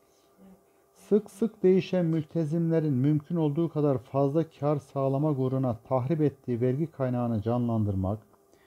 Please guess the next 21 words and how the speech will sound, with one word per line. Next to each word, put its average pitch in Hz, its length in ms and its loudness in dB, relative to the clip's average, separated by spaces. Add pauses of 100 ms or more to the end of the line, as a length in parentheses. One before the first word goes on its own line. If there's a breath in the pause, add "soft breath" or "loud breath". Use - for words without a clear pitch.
(340 soft breath)
ve 147 160 0
devam 185 300 4
ettirmek 151 440 0
için 123 220 -4
mültezimliği 156 760 0
sürekli 180 480 -2
hale 139 300 0
getirmek 127 460 -4
gerekir 113 340 -4 (140)
diyen 107 200 0
bir 131 160 0
tarihçi 104 640 -2 (460 soft breath)
aşağıdaki 127 500 -2
sistemlerin 117 580 -4 (100)
hangisinden 139 680 -2
bahsetmektedir? 110 880 -4 (640 soft breath)
Sevgili 131 220 -4
arkadaşlar, 110 300 -6
mültezimlik 135 880 -2
dediği 127 300 -2
için 143 340 -4